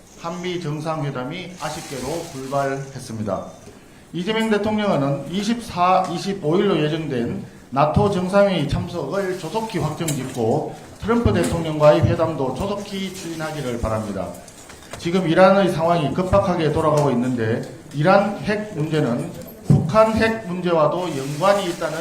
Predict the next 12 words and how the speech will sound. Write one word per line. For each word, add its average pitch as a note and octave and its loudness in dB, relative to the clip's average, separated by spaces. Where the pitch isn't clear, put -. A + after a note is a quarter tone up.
전문가들 D3 -4
지적이 C#3+ -4
많습니다. G#2+ -4
이럴 A3+ 4
때일수록 D3+ 2
대통령이 D3+ -2
나토 D3+ -2
정상회의에 F3+ 2
참석해서 B2+ -4
트럼프 A#3+ 6
대통령뿐 E3+ 0
아니라 D3+ 4